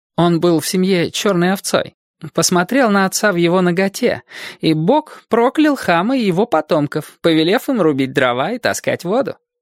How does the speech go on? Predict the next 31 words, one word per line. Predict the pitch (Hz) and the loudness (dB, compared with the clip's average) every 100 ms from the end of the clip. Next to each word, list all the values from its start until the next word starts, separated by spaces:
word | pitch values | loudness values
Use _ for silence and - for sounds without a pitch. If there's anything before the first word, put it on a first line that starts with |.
| _ _ _ | _ _ _
Так | - 381 - | -2 -2 0
повелось | 190 165 170 214 | 2 4 4 2
с | - | 0
тех | - 143 143 | 0 -2 0
давних | 180 170 151 - | 0 0 -2 -2
пор. | - - - _ _ _ - | -2 -2 -6 _ _ _ -2
Бытие, | 214 214 202 196 262 - _ | 0 2 0 2 0 -2 _
глава | 226 220 214 208 214 | 0 2 2 2 0
девятая. | 240 247 156 - - - _ _ - | 0 0 0 -2 -8 -10 _ _ -6
Откройте | 427 - 240 131 135 | -4 0 2 2 -2
Библию | 131 254 147 110 - _ | -2 -2 -2 -4 -8 _
и | - | -4
посмотрите, | - - 196 165 165 226 - - - | -2 0 0 2 0 -2 -4 -14 -6
мистер | 220 165 - 151 | 0 0 2 0
Амберсон". | 143 120 120 - 117 - _ _ _ _ _ _ _ _ _ _ | 0 0 -4 -4 -10 -14 _ _ _ _ _ _ _ _ _ _
"Да-да", | - 87 127 156 135 123 - _ | -10 -2 0 0 0 -2 -8 _
ответил | - - 110 107 107 | -8 -2 0 0 0
я, | 101 110 | 0 0
напоминая | 156 147 - 113 107 143 | 0 -2 0 0 0 0
себе, | 143 131 131 | -2 -2 -4
что | 123 - | -4 -6
должен | 110 123 160 143 135 | -2 0 0 2 0
где-то | 123 135 139 | 0 0 0
поселиться, | 127 131 131 127 110 - - | -2 -2 0 0 -2 -4 -10
что | - 151 | -4 0
не | 165 | 2
могу | 165 165 165 | 2 2 2
жить | 113 143 - | 2 -2 0
в | |
Адольфе | 110 104 123 - | 0 2 -2 -2
вечно. | 110 123 90 - - | -2 -2 -2 -8 -14